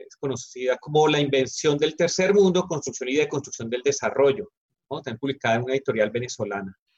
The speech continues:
Este libro en particular, no sé qué, qué tienes para contarnos sobre él, qué te, qué te ha llamado tanto la atención de este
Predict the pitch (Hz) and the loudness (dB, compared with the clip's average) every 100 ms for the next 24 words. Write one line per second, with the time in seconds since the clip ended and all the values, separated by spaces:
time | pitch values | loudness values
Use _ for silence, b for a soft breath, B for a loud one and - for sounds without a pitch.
0 | _ _ _ _ _ - 151 156 202 196 | _ _ _ _ _ -2 0 2 2 6
1 | 208 202 202 196 - 151 135 131 160 170 | 6 6 4 0 -4 -4 -2 2 2 2
2 | 143 123 - 139 139 143 143 139 _ _ | 0 -2 2 4 6 4 2 -6 _ _
3 | _ _ _ 151 143 139 139 135 135 135 | _ _ _ 2 4 2 0 -8 -12 -16
4 | _ _ _ - 156 151 - 160 160 165 | _ _ _ -8 -6 -6 -6 -6 -2 -2
5 | 147 135 117 123 135 135 139 113 131 135 | -2 -4 -2 -2 -2 0 0 2 2 2
6 | - 120 131 131 139 147 143 139 143 143 | -2 -6 -6 -6 -8 -2 0 0 -2 -2
7 | 139 139 131 139 139 127 - 110 113 120 | -2 -2 -2 -2 -2 -4 -8 -6 -4 -4
8 | 120 131 127 123 | -2 -2 -2 -6